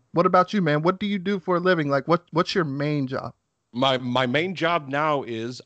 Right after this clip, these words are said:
Speaker 2: I am an artist. Uh, I'm a fine artist. So I make, uh, sculptures out of unwanted and junk materials that people throw away and garage sale and Goodwill.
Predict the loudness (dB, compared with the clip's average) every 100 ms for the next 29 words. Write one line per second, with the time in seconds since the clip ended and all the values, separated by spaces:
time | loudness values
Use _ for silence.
0 | -8 -6 -4 -4 -4 0 0 0 -6 -14
1 | -16 -20 _ _ -12 -10 -6 -6 -4 -4
2 | -2 0 2 0 -4 -12 -18 -8 -4 -2
3 | -4 -6 -4 -2 -4 -6 -2 -2 -2 -4
4 | 0 0 0 -4 -6 -6 -10 -2 -2 -2
5 | -2 -2 -2 -6 -6 -2 0 2 0 0
6 | -4 -2 -6 -2 -4 -4 -10 -20 _ -10
7 | -8 -4 -4 -4 -6 -10 -12 -14 _ -20
8 | -20 _ -4 -4 -2 0 2 2 0 0
9 | 0 -2 -8 -10 -8 -4 -4 -6 -8 -8
10 | -6 -6 -6 -4 -4 -2 -2 -2 -4